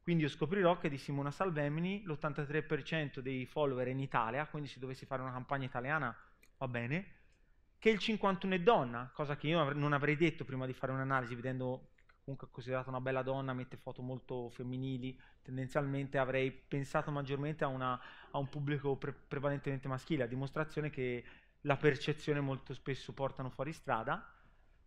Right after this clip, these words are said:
Ci dice la divisione per età è un'altra cosa molto bella, il t-, il tool Clear, ma anche gli altri fanno cose simili,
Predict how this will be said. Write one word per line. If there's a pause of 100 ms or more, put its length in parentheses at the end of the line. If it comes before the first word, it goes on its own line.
(120)
Ci
dice
la
divisione
per
età
è
un'altra
cosa
molto
bella,
il
t-,
il
tool
Clear,
ma
anche
gli
altri
fanno
cose
simili,